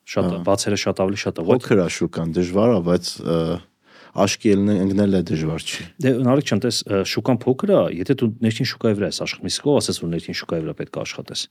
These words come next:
Speaker 1: Չես կարա Վանաձորում արտադրես ինչ-որ ապրանք, արտանես Միացյալ Նահանգներ։ Ը,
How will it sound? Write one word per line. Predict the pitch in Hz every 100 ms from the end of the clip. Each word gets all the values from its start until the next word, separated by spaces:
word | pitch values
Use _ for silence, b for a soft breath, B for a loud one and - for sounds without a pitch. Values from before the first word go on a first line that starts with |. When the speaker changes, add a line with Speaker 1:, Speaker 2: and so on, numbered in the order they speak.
| B B
Speaker 1:
Չես | B - -
կարա | 135 165
Վանաձորում | 98 98 101 104 90
արտադրես | 87 95 90 95
ինչ-որ | - - 95
ապրանք, | 92 - 208 104
արտանես | 101 107 120 -
Միացյալ | 95 90 101
Նահանգներ։ | 92 85 78 76 - _ B B B B _
Ը, | 104